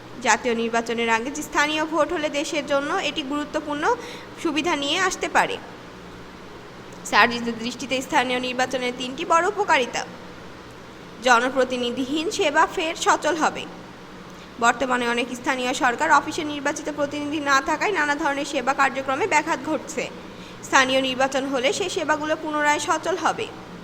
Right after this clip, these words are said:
নির্বাচন ব্যবস্থার পরীক্ষার সুযোগ। জাতীয় ভোটের আগে একটি বড় আকারে স্থানীয় নির্বাচন হতে পারে নির্বাচন কমিশন, প্রশাসন, পুলিশ ও বিচার ব্যবস্থার জন্য এক ধরনের লিটমাস টেস্ট। এই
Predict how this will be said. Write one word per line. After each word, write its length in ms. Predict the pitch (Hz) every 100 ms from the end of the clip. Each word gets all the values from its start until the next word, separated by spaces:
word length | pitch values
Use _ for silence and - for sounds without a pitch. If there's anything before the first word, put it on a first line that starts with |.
| - - - - - - - -
নির্বাচন 440 | 262 240 254 269
ব্যবস্থার 460 | 254 247 254 277 254
পরীক্ষার 400 | 247 247 247 359
সুযোগ। 360 | 359 320 190 123 - - - - -
জাতীয় 360 | 240 247 254 254
ভোটের 340 | 254 254 302
আগে 180 | 339 330
একটি 280 | 330 302 320 262
বড় 220 | 269 294
আকারে 400 | 285 285 277 277
স্থানীয় 380 | - 277 269 254
নির্বাচন 420 | 254 254 262 294
হতে 240 | 285 269
পারে 180 | 269 294
নির্বাচন 460 | 320 311 320 339 349
কমিশন, 420 | 311 254 262 180 - - - - - - - - -
প্রশাসন, 520 | - 285 277 277 240 247
পুলিশ 380 | 247 240 339 466
ও 60 | 339
বিচার 300 | 285 330 311
ব্যবস্থার 440 | 302 302 370 320
জন্য 240 | 294 294
এক 200 | 294 285 311
ধরনের 300 | 294 285 285
লিটমাস 480 | 277 269 302 440 -
টেস্ট। 500 | 392 233 - - - - - - - - - -
এই 200 | 233 254